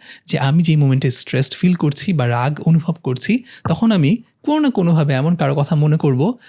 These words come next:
যে আসলে আমার চেয়ে খারাপ সিচুয়েশনে আছে, এবং সে কথা ভেবে, আমার যে বেটার অবস্থান সেটার কথা ভেবে আমি গ্রেটফুল হব, এবং এটার মাধ্যমে আমি আসলে আমার ইমোশনটাকে কন্ট্রোল করার চেষ্টা করব।"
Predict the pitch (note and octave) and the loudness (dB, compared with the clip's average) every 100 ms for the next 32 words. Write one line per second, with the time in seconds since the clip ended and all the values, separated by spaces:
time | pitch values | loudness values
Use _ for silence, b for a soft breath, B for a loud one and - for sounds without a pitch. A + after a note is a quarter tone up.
0 | B E3+ E3 G3+ C#3 C3+ - D#3 C3+ A#2+ | B -2 0 0 0 -2 -2 -4 -2 -4
1 | - A#2+ A#2+ B2 A#2+ B2 - E3 b b | -4 -4 -4 -4 -4 -4 -6 -10 b b
2 | b - B2+ C3 _ _ - D3 D3+ D3 | b -2 -2 -4 _ _ -4 -2 0 -2
3 | D3+ C#3 B2 F#3+ b - B2+ C#3+ C#3+ C3+ | 0 0 0 -4 b -6 0 2 2 0
4 | C3 B2 C3+ - G3 - C#3+ C#3 C3 D3 | -2 -2 -4 -4 -4 -4 -6 -4 -2 -2
5 | C#3 E3+ C3+ B2+ B2 - D#3 C#3+ D3 A#3+ | -2 -2 -2 -2 -6 -4 -2 0 0 -2
6 | B B - A3+ F#3 G#3+ E3+ D3 E3 D3+ | B B -4 0 0 2 0 0 0 2
7 | C3 B2+ C#3+ C3 A#2+ A#2+ A#2+ C#3 C3 D3+ | 0 0 -2 -2 0 0 0 0 -2 -2
8 | - C3+ B2+ A#2+ A#2+ B2+ - A2+ A2 A#2+ | -4 -2 -2 -4 -6 -6 -6 -6 -6 -10